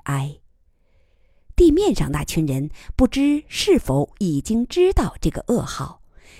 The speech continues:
想来已经知道了吧，但这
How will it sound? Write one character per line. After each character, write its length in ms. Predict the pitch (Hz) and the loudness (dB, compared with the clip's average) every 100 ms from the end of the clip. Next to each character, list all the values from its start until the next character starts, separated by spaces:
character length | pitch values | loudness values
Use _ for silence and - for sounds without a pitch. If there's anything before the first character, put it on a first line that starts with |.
| - _ | -20 _
想 240 | - 147 | -4 -4
来 380 | 135 127 139 143 - | -4 -6 -8 -10 -8
已 60 | - | -6
经 200 | 151 147 | -6 -6
知 240 | - 202 | -4 -2
道 200 | 226 240 | 0 -2
了 120 | 139 - | -4 -8
吧， 280 | - - _ _ _ _ - - | -8 -10 _ _ _ _ -20 4
但 160 | - - | 4 6
这 340 | 180 151 - | 2 2 -2